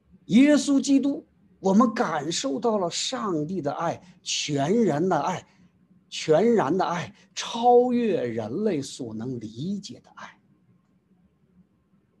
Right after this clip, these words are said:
在最后的新天新地来到之前，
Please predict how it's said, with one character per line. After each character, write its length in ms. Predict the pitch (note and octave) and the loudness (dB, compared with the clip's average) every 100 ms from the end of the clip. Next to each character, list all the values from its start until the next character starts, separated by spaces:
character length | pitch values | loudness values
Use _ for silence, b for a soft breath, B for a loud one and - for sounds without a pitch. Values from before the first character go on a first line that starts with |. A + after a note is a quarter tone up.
| _ _ _ _ | _ _ _ _
在 200 | - A3 | -2 0
最 340 | G#3+ C#4 B3 A3 | 0 0 2 4
后 220 | A3+ G#3+ | 4 2
的 140 | F3+ | 0
新 480 | E3+ - A#3+ A#3 A#3 | -4 -2 2 4 2
天 320 | A3+ A3+ A3 | 0 0 0
新 380 | G#3+ - A3 G#3 | -2 -2 -2 -2
地 200 | G#3 F3 | -4 -4
来 240 | A2+ A2+ | -6 -8
到 180 | D#3 D3+ | -4 -4
之 200 | B2 C3+ | -4 -10
前， 480 | B2 - G#2+ F#2+ A2 | -12 -16 -16 -16 -18